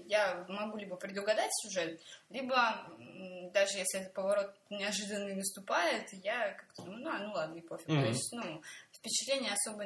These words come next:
Speaker 1: никаких не производит. А вот в «Трибунале», я не знаю, то ли в силу возраста и неопытности, я не знаю, но я проходила весь «Трибунал», играла, играла, помогала, служила Альмалексии, богине, там, матери, защитнице.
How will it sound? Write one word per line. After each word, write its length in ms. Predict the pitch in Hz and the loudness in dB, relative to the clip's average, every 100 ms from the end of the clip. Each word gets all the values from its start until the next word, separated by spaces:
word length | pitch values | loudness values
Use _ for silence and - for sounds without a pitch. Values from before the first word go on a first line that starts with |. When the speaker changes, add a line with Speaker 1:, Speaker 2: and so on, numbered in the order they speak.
| 190 208 | -8 -6
Speaker 1:
никаких 440 | 196 202 202 - | -6 -6 -8 -10
не 80 | 202 | -8
производит. 600 | 202 202 196 190 160 151 | -4 -4 -2 -2 -2 -8
А 60 | 160 175 | -12 -6
вот 80 | - | -2
в 120 | - | 0
«Трибунале», 720 | 247 226 226 226 339 349 214 | 0 0 0 4 4 4 0
я 60 | 214 | 0
не 300 | 208 - - | 4 6 6
знаю, 300 | 220 - 175 - | 4 2 -2 0
то 120 | 240 | 0
ли 120 | 254 | 2
в 40 | 247 233 | 0 0
силу 240 | 240 240 | 0 -2
возраста 600 | 196 208 190 170 - - | 0 2 2 0 -6 -4
и 80 | 180 196 | -4 -4
неопытности, 840 | 202 214 208 - 185 180 - - | -4 -2 -4 -6 -10 -8 -6 -4
я 100 | 185 | -4
не 100 | 190 196 | -4 -2
знаю, 380 | 214 196 175 180 | 0 2 0 -2
но 180 | 185 - - - - - - | -6 -8 -10 -10 -12 -14 -8
я 160 | 214 214 | 4 4
проходила 580 | 214 214 214 214 208 196 | 4 0 0 0 2 4
весь 240 | 190 196 208 | 4 -2 -4
«Трибунал», 680 | 190 190 196 220 311 330 - _ _ _ _ - - 240 | -6 -2 0 2 2 0 -8 _ _ _ _ -12 0 0
играла, 460 | 208 214 208 196 | 6 8 8 4
играла, 380 | 196 202 302 262 | 4 4 6 4
помогала, 680 | - 220 220 220 233 220 208 | 2 2 2 6 8 8 6
служила 540 | - 208 - 220 202 | 0 0 0 4 4
Альмалексии, 840 | 196 196 196 208 330 - 233 208 | 4 2 0 0 0 0 -2 0
богине, 800 | 202 196 196 233 220 202 190 180 | 2 2 0 -2 -2 -2 -2 -2
там, 300 | 190 180 190 | -2 -2 -2
матери, 480 | 196 220 220 208 208 | 2 2 2 -2 -4
защитнице. 1200 | 196 208 208 - - 254 240 202 196 - 185 180 | -4 -2 0 0 0 -6 -4 -4 0 0 0 -6